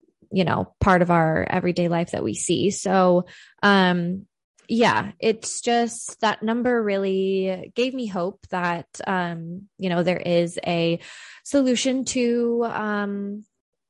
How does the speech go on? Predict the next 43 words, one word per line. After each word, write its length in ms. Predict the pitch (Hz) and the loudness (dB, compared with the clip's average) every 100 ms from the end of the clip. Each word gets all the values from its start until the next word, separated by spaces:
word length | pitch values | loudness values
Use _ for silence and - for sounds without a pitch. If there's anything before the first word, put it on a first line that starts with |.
| - - | -20 -10
to 140 | 226 | -8
food 220 | 220 220 | -4 -2
insecurity, 1000 | 214 202 220 - 190 190 208 226 233 240 | -2 -4 -8 -4 -2 0 0 0 0 -2
um, 400 | - 196 190 190 | -2 -2 -2 -2
but 140 | 196 | -4
also 880 | - 185 190 202 190 190 190 185 185 - | -4 -6 -6 -2 0 2 2 2 -2 -4
just 480 | 190 175 - - - | -4 -4 -8 -14 -6
made 160 | 190 175 | -2 -2
me 120 | 175 | -2
realize, 340 | 175 175 180 | -2 -2 -2
like, 120 | 180 160 | -4 -6
how 280 | - 180 | 0 2
important 500 | 180 175 185 180 165 | 2 2 2 2 0
food 180 | - 175 | -4 -4
waste 320 | 175 170 - - | -4 -6 -6 -2
is 340 | 175 190 196 | 0 0 0
and 120 | 196 | -2
how 120 | 185 175 | -2 -2
much 200 | 175 185 | -4 -4
of 60 | |
a 40 | 170 | -4
difference 400 | 165 175 185 151 | -4 -6 -6 -6
it 100 | - | -4
can 180 | 170 | -2
make 300 | 165 160 170 | 2 2 2
if 160 | 185 - | -2 0
we 260 | 170 160 - - - - - | 0 0 -4 -12 -18 -20 -8
reduce 460 | - 240 226 220 233 | 4 6 6 6 6
it, 400 | 220 214 - - - | 6 6 4 -2 2
um, 600 | 202 190 185 180 190 - _ _ - | 4 4 2 -2 -6 -14 _ _ -6
even 240 | 208 202 | -2 0
by 140 | 196 185 | 2 2
just 240 | 180 - | 0 -4
a 40 | |
little 220 | - - - | -8 -6 -4
bit. 220 | - - | -4 -4
So 560 | - - 208 202 196 196 - _ - - _ | -2 2 6 8 6 4 -2 _ -20 -20 _
with 120 | 226 | 0
all 120 | 240 254 | 2 4
of 80 | |
that 160 | 269 262 | 2 2
being 200 | 240 233 | 0 0
said, 520 | 226 190 175 175 180 | 0 0 0 0 -4